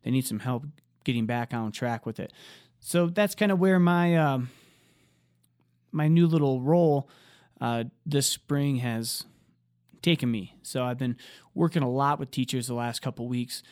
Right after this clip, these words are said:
individually and a little bit on the whole building level to kinda help coach them through. So it's been a really fun challenge for me as I've been getting to explore some new tools,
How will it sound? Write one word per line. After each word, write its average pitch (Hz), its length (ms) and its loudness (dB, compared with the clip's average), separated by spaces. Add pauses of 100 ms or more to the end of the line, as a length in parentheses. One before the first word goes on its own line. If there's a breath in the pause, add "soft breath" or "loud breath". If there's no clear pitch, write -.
(260 loud breath)
individually 135 760 2
and 135 80 0
a - 20 2
little 190 160 6
bit 160 140 4
on 143 100 2
the 123 240 -2 (360 soft breath)
whole 165 260 0
building 143 480 2
level 110 260 -6
to 110 320 -8
kinda 123 160 -6
help 123 240 -6
coach - 300 -6
them 110 180 -6
through. 123 260 -8 (360 loud breath)
So 117 320 -6
it's 175 160 -4
been 196 160 4
a 160 60 6
really 175 200 6
fun 160 240 4
challenge 139 400 0
for 131 140 -4
me 208 260 2 (500 soft breath)
as 135 440 -2
I've 151 240 4
been 143 220 4
getting 135 260 0
to 143 100 -4
explore 135 420 -2
some 127 220 -2
new 123 120 0
tools, 196 580 -6